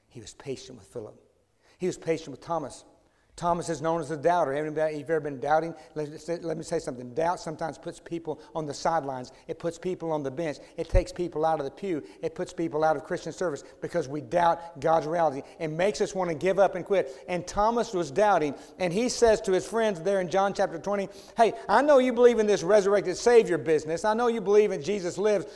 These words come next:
but I'm not gonna believe until I see, until I touch him." And Jesus shows up in John chapter twenty, in verse twenty-seven, he says this, "Come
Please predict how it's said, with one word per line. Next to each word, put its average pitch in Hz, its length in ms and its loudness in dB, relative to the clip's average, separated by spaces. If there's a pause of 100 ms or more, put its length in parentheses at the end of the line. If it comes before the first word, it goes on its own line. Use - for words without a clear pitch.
(140)
but 226 100 6
I'm 311 300 4
not 302 160 4
gonna 233 180 2
believe 214 360 6
until 202 360 4
I 226 240 6
see, 247 320 0
until 233 300 0
I 233 100 4
touch 226 320 0
him." 131 180 -6 (1500)
And 131 160 -18
Jesus 143 300 -6
shows 156 320 2
up - 560 0 (440)
in 127 120 -18
John 151 260 -4
chapter 143 320 -6
twenty, 131 380 -12 (720)
in 139 60 -16
verse 135 160 -8
twenty-seven, 139 640 -8
he 127 80 -12
says 131 260 -8
this, 131 300 -12 (1080)
"Come 156 380 -12